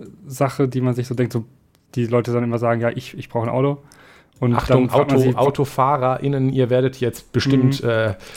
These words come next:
Speaker 1: Angegriffen.
Speaker 2: jetzt richtig angegangen.
Speaker 1: Ja,
Speaker 2: <laughs>
Speaker 1: äh, und zwar gibt es dann, ähm,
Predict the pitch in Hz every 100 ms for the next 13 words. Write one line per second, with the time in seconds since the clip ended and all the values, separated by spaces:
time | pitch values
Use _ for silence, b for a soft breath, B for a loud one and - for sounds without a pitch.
0 | B - 117 120 123 113 117 139 135 139
1 | - 135 117 110 101 95 82 B B B
2 | B - - 139 - 165 156 160 165 175
3 | 143 - 160 160 160 160 165 160 147 156
4 | 143 139 135 135